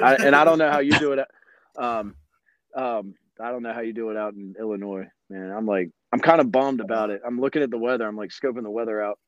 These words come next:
Speaker 1: for this weekend, and I'm like, "Oh, it's gonna be forty-five." I think it's gonna be, like, forty-four, forty-five degrees in Chicago, and out here it's, like,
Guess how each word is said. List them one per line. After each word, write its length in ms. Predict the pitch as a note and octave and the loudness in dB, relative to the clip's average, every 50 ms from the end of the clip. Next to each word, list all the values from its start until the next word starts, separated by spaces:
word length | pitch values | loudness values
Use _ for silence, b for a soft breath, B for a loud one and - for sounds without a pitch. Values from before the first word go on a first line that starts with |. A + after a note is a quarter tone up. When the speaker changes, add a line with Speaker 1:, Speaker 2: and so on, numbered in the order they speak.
| _ _ | _ _
Speaker 1:
for 80 | - A2+ | -10 -8
this 180 | A2+ G#2 - | -8 -8 -4
weekend, 480 | - A#2 A#2 A2+ - G#2 G#2 G#2 G2 G2+ | -2 -2 -2 0 -2 -4 -4 -4 -6 -8
and 80 | G2 G2+ | -10 -10
I'm 80 | G#2+ G#2+ | -8 -6
like, 180 | G2+ G2+ - - | -6 -6 -4 -4
"Oh, 120 | - - - - - - - _ b b b b b b b b | -6 -6 -6 -8 -10 -16 -20 _ b b b b b b b b
it's 80 | - | -4
gonna 140 | C#3 B2 A#2 | 0 0 0
be 60 | - - | 0 4
forty-five." 720 | - C3+ C3 C3 B2 - - - B2+ A#2 A#2+ B2 B2 B2 A2+ - B2+ A#2 | 4 6 6 6 6 2 2 4 4 6 6 6 4 2 0 -2 -4 -4
I 100 | A2+ A#2 | -4 -2
think 140 | - C3+ C3+ A#2+ | -2 -4 -4 -4
it's 80 | - | -4
gonna 80 | C3 A#2 | -4 -4
be, 80 | A2+ | -2
like, 160 | A2 G#2+ G2 F#2 - _ | -2 -2 -4 -4 -6 _
forty-four, 460 | B2 A#2 A#2 A#2 - - A#2+ A#2 G#2+ | -4 -2 -2 -4 -2 -2 -2 -2 -2
forty-five 440 | - B2+ A#2 A2+ - A#2+ A2+ A2+ A2 | -2 -2 -2 -2 0 0 0 0 0
degrees 400 | A2 G2+ A2 A2+ A2+ A2 G#2 G#2+ | 0 -2 0 0 0 0 -2 -6
in 100 | G#2+ F#2+ - | -10 -12 -10
Chicago, 560 | - - - - A#2+ A2+ A2+ A2 A2 G#2 G#2 | -10 -8 2 6 6 8 8 8 6 2 2
and 120 | G2+ G2+ - - | 0 -4 -4 -2
out 180 | A#2 A#2 A2+ A#2 | 0 0 0 2
here 220 | B2 B2+ B2 A#2 | 2 0 2 2
it's, 140 | G#2 - - | -2 -4 -6
like, 200 | A2 G2 F#2 F2+ | -8 -8 -8 -8